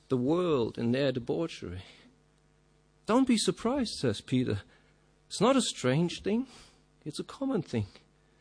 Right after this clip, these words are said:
And in fact, it will get worse. Have a look at verse seventeen. Peter reminds them that we are living in the end times already. For it's time for judgment to begin with God's household.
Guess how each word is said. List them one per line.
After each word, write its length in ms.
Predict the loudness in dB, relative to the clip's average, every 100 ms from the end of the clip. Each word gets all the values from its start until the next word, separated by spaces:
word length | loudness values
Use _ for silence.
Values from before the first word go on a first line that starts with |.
| _ _ _ _ 4
And 120 | 6
in 80 | 6
fact, 320 | 6 4 4
it 100 | 6
will 160 | 8 8
get 240 | 6 4
worse. 640 | 4 6 6 4 0 -6 -12 -12 0
Have 120 | 4
a 20 |
look 140 | 6 6
at 80 | 6
verse 280 | 6 6
seventeen. 540 | 6 6 6 8 8 8
Peter 240 | 10 12
reminds 640 | 12 12 10 10 8 4 4
them 240 | 2 0 -6 -20 -20 2
that 180 | 4 4
we 300 | 8 10 10
are 140 | 10
living 600 | 10 8 6 6 4 4
in 140 | 4 4
the 200 | 6 8
end 260 | 8 8 4 -2
times 500 | 2 6 6 4 4
already. 720 | 4 6 6 6 4 2 -2 -20 _ _ _ _ _ _ _ _ _ _ _ _
For 180 | 8 10
it's 220 | 10 6
time 420 | 4 8 10 10
for 220 | 10 8
judgment 600 | 8 8 8 8 8 8 8
to 80 |
begin 500 | 6 6 8 12 12
with 280 | 12 8 4
God's 400 | 2 4 4 2
household. 960 | -4 0 2 2 2 0 2 2 0